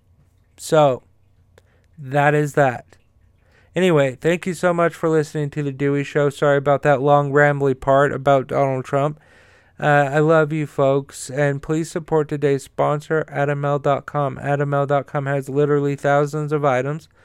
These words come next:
that will, uh, s-, are, that are guaranteed to spice things up in your bedroom, such as sex toys, condoms, lubricants, underwear, dildos, so, so, so, so, so many things,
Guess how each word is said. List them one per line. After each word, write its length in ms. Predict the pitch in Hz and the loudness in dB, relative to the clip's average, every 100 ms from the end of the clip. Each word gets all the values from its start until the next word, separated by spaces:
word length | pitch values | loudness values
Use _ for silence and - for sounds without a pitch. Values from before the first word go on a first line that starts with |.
| _ _ _ _ | _ _ _ _
that 280 | 143 147 139 | 0 2 2
will, 440 | 151 143 131 123 - | 2 2 0 -4 -2
uh, 400 | 143 135 131 120 - _ _ _ _ _ - - | 0 0 -2 -6 -14 _ _ _ _ _ -20 -20
s-, 180 | - - _ _ _ | -20 -20 _ _ _
are, 320 | - 139 135 - | -2 0 0 -2
that 220 | 143 139 | -2 0
are 300 | 135 131 131 - 131 | 2 0 -2 -8 -6
guaranteed 520 | 139 139 135 135 131 | -2 -2 -4 -8 -8
to 100 | 131 | -10
spice 340 | - 135 131 | -4 -2 -2
things 240 | - 135 135 | -4 -8 -6
up 160 | 131 | -6
in 80 | 135 | -6
your 120 | 135 | -6
bedroom, 500 | 131 131 127 139 165 - _ _ _ _ | -2 -2 -2 -2 -4 -10 _ _ _ _
such 280 | 143 135 | -6 -2
as 200 | 143 135 | -2 -2
sex 320 | - 139 135 - | -2 -2 -2 -4
toys, 280 | 147 139 | -2 -2
condoms, 560 | - 139 135 139 135 131 | -4 -4 -4 -4 -6 -4
lubricants, 580 | 135 131 131 135 131 - | -4 -4 -6 -6 -6 -4
underwear, 720 | 135 135 135 131 127 127 - | -4 -2 -2 0 0 -2 -6
dildos, 720 | 127 139 139 131 135 135 127 | -6 -2 0 0 -2 -2 -4
so, 460 | - - - 147 139 143 135 | -8 -12 -2 -2 -2 -6 -8
so, 640 | - - 160 143 139 135 - | -18 -4 0 0 0 -6 -10
so, 360 | - - 131 127 | -10 -4 -2 -2
so, 420 | - 131 123 - - | -6 -8 -8 -12 -20
so 420 | _ - - 156 139 | _ -20 -2 -2 0
many 200 | 131 123 | -4 -8
things, 360 | 127 123 - | -10 -12 -18